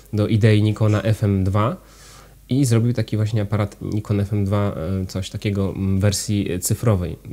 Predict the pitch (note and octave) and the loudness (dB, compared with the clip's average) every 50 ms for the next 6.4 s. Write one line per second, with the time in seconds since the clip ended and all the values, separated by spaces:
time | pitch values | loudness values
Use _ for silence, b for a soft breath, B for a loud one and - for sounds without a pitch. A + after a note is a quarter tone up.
0 | - - - - F#3 F#3+ G#3+ A3+ G3 D#3 E3 F#3+ G#3+ A#3+ A3+ A3 - - C#3+ D#3 | -12 -8 -6 -4 -4 -4 -2 -2 0 0 0 0 -2 -2 -4 -6 -8 -12 -16 -18
1 | - - - - - - - - - - - - - - C#3 - D#3 D#3 D3 C#3+ | -18 -20 -20 -20 -20 -20 -20 -20 -20 -20 -14 -10 -8 -8 -4 -2 0 0 0 0
2 | - D#3 D3 C#3 C#3+ A2+ C3 C3+ C#3 C3 B2 B2 C3 - - - - - - - | 2 2 2 2 2 2 0 0 0 0 -2 -2 -4 -8 -20 -20 -20 -20 -20 -20
3 | - - - - G#2 A2+ C3 B2+ C3+ D#3 D#3 D3+ - E3+ D3 C#3 F#2+ - - A#2+ | -20 -20 -10 -4 0 2 4 4 4 4 2 2 0 -2 -2 -2 -2 -4 -4 -4
4 | A#2 A2 A2 A#2 B2 B2 - - - F#2 G2+ A#2 A#2+ A2+ - A#2+ A2 A2+ A#2 - | -2 -2 -2 -2 -4 -6 -10 -12 -8 -4 0 0 0 0 0 0 0 0 -2 -2
5 | A#2 G#2 G#2+ G#2+ G#2 G#2 G2+ - - A2 G#2 G2+ G2 G2+ b b b b - - | -2 -2 0 0 0 -2 -2 -4 -4 -2 -2 -2 -2 -4 b b b b -8 -8
6 | G2+ - - - - - - - | -8 -8 -8 -12 -14 -16 -18 -20